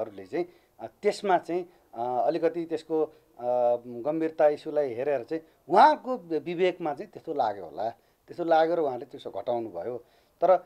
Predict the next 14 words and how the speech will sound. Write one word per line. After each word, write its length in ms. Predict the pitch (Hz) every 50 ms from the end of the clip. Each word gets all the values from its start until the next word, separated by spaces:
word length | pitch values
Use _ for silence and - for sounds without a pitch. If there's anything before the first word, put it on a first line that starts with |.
| _ _ _ _ -
अ, 80 | 120 127
त्यो 300 | - _ - 233 240 196
घटाएको 440 | 147 117 - 156 165 175 170 175
कुरामा 440 | 165 - - 160 151 139 135 127 117
चाहिँ, 260 | 113 - 165 175 180 175 - _ _ _ _ -
अ, 60 | 113 117 120 120 123 120 120 120 117 117 113 110 - -
अब 320 | 135 139 147 143 135 135 -
पूर्व 300 | 185 196 202 196 196 165 - - - - _ _ _ _ -
स्थापित 460 | 160 - - - 160 151 - 190 - -
नजिर, 380 | 151 143 131 107 110 135 151 - _ _ _ _ - _ _
अ, 120 | 123 123 120
का 200 | - - 151 151
आधारमा 500 | 156 156 139 123 123 120 120 120 110 104
चाहिँ, 320 | - - 147 180 185 175